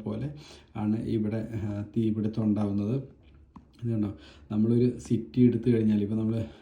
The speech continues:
ലോസ് ആഞ്ചൽസ് സിറ്റി എവിടെ എടുത്തു കഴിഞ്ഞാൽ, നമ്മളിപ്പോൾ സിറ്റിയിൽ നിന്ന്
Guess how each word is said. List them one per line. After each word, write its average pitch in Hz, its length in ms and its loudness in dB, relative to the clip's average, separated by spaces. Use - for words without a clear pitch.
ലോസ് 107 240 -6
ആഞ്ചൽസ് 113 340 -2
സിറ്റി 117 240 -4
എവിടെ 127 260 0
എടുത്തു 135 320 0
കഴിഞ്ഞാൽ, 110 300 2
നമ്മളിപ്പോൾ 117 480 -2
സിറ്റിയിൽ 123 280 2
നിന്ന് 127 80 4